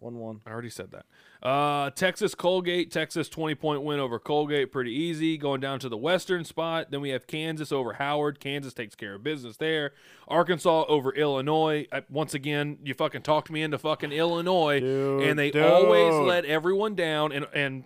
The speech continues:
Speaker 2: frickin' S E C fucking dominates another Big Ten school in
Speaker 1: I
Speaker 2: this tournament.
Speaker 1: Yeah, I don't know what I'm doing.
Speaker 2: Saint Mary's over V C U, and we are officially oh and four in,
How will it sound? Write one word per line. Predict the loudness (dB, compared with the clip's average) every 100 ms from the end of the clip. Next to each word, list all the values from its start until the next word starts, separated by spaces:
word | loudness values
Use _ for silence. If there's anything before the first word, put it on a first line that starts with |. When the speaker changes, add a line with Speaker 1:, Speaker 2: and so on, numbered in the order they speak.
| -4
Speaker 2:
frickin' | -4 -2
S | -2 -2 -2
E | -8
C | -4 -2 -2
fucking | -4 -4 -2
dominates | 0 0 0 -2 -4
another | -2 2 2
Big | 0 -2
Ten | -4 -10
school | -10 -6
in | -2
Speaker 1:
I | -2
Speaker 2:
this | -2
tournament. | -8 -10 -14 -16 _ -20
Speaker 1:
Yeah, | -20 -12
I |
don't | -10
know | -8
what | -10
I'm | -12 -10
doing. | -10 -10 -12 -16 -20 -20 -6
Speaker 2:
Saint | 2 2 2
Mary's | 2 4 4
over | 4 2
V | 2 -2
C | -4 -4
U, | 0 2 2
and | 0
we | 2
are | 2 2
officially | 0 2 0 2 2 2
oh | 4 6 6
and | 4 -6 -8
four | -2 2 2 2 0
in, | -6 -8 -10